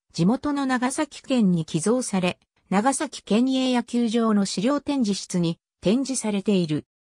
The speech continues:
全盛期の沢村栄治の投球を受けた生き証人で、沢村の語り部としての発言が残っている。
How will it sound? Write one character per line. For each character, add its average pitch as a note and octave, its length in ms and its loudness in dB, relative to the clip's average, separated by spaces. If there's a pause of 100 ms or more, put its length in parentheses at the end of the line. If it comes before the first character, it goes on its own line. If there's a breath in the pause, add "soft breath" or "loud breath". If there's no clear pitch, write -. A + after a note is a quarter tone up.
(320)
全 C#4 240 2
盛 E4 260 0
期 G#3+ 160 0
の E3 120 2
沢 G3 340 2
村 C4+ 240 0
栄 C#4 240 0
治 G#3 140 -2
の E3 120 2
投 G3+ 240 0
球 A3+ 300 0
を A3 120 2
受 A3 200 -2
け - 20 0
た E3+ 140 0
生 D#3 100 -2
き - 80 -10
証 A#3+ 300 0
人 F#3 240 2
で、 D#3 180 0 (220)
沢 A3+ 320 2
村 C#4+ 240 0
の C#4+ 140 0
語 C#4 300 -2
り D4 100 0
部 C#4+ 140 0
と C#4 100 0
し - 100 -6
て C4 120 0
の G#3+ 100 4
発 E3+ 300 -4
言 B3 240 0
が A#3 120 2
残 G#3 240 0
っ G#3 40 -2
て - 180 -4
い D3 140 -2
る。 C3+ 200 -8